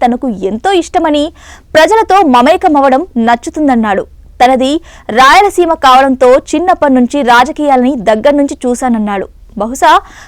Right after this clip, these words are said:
అందువల్లే వాటిపై ఆసక్తి పెరిగిందని చెప్పాడు. నటుడిగా ఇండస్ట్రీలోకి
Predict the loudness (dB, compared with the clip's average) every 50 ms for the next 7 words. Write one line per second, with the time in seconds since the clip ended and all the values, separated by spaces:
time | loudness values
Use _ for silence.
0 | -4 0 0 2 2 2 2 2 2 4 4 2 2 2 0 0 0 2 2 2
1 | 0 0 0 0 0 0 0 0 2 2 2 0 -2 -4 -4 -2 -4 -2 0 0
2 | 0 2 2 0 -2 -2 -2 -4 -4 -4 -4 -6 -4 -2 0 -2 -2 -2 -4 -10
3 | _ _ _ -20 -20 -20 -16 -8 -2 2 2 2 2 2 2 2 4 4 4 2
4 | 2 0 0 0 -2 -2 -2 0 2 2 2 0 0